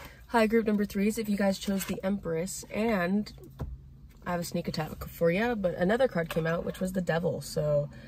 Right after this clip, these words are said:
Capricorn energy straight away. So what I feel with this is that you know your worth, but there is still battling demons in your head.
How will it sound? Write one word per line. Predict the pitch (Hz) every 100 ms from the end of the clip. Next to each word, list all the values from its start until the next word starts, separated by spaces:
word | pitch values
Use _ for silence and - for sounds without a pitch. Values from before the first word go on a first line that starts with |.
| -
Capricorn | - 233 214 - 165
energy | 156 156 156
straight | 151 - 160
away. | 156 160 180 - - - - - - - - - - - - - - - - - - - - 208
So | 208 190
what | 208
I | 220
feel | 220 196
with | 190 185
this | 165 170 - -
is | 180 170
that | 170 170 -
you | 175
know | 170 160
your | 165 165 156
worth, | 151 151 156 -
but | 160
there | - 160
is | 160 156
still | - 156 151 151 143 -
battling | 147 147 151 151 147
demons | 147 147 139 151
in | - 151
your | -
head. | 151 - -